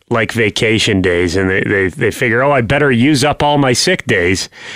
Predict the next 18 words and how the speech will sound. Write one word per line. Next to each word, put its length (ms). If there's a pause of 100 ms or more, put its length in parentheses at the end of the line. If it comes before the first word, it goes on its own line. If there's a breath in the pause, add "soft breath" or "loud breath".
(200 loud breath)
They're 120
not 220
there 300
for 140
you 200
to 140
use 340 (120)
all 260
of 180
them. 220
They're 140
there 260
in 160
case 340
you 120
need 340
them, 220
right? 360